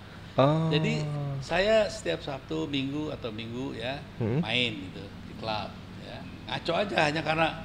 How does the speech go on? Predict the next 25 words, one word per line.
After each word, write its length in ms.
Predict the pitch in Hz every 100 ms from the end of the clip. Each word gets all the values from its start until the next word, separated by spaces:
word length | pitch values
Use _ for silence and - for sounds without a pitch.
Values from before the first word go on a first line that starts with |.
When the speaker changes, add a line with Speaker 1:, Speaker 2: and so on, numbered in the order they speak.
| - - - - - -
Speaker 2:
nggak 240 | 127 131
mau, 200 | 127 135
males 340 | 131 135 147 147
itu 180 | 139
dorong-dorong 680 | 139 127 127 123 123 123 123
gerobak 500 | 120 127 127 127 135
apa 80 | -
Speaker 1:
Ah. 140 | 127 120 127
Speaker 2:
segala 140 | 156 117
gitu, 180 | 107 123
bersihin 440 | 113 117 - 113
W 160 | 139 127
C 180 | - 127
apa 160 | 120
segala, 400 | 110 117 110 143 170 - - -
saya 140 | - 123
main 160 | 131
musik. 400 | 131 131 - 156 - - - -
Speaker 1:
Pegang 240 | - 147 156
apa 140 | 226
Om, 220 | 123 107 107
main 160 | 110
sam-, 180 | 107 117
apa 380 | - 113 107 104 110 -
instrumennya? 520 | 117 - 113 104